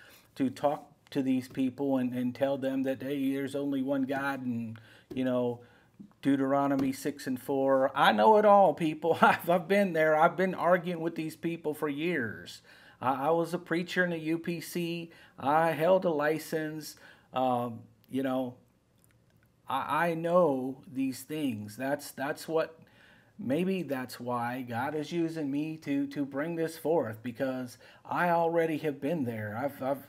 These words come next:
he is, I don't know what Moses <laughs> learned on the backside of that desert, but I can tell you one thing.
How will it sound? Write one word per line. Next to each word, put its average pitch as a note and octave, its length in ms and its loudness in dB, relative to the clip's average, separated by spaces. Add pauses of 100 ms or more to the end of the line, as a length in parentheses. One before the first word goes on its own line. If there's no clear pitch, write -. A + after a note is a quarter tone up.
he D3 180 -4
is, C#3+ 200 -6 (840)
I D3 100 0
don't E3 140 -2
know E3+ 140 4
what D#3 380 4
Moses C3+ 580 0 (300)
<laughs> - 100 -8 (640)
learned D3 400 2
on C#3+ 140 2
the C3 60 -2
backside C3+ 560 -4
of B2+ 60 -6
that A#2+ 200 -4
desert, A2+ 500 -8
but A2 160 -10 (140)
I C3 100 -6
can C#3 220 -4
tell D#3+ 180 0
you D3 160 -4
one D3 260 -4
thing. A#2+ 400 -6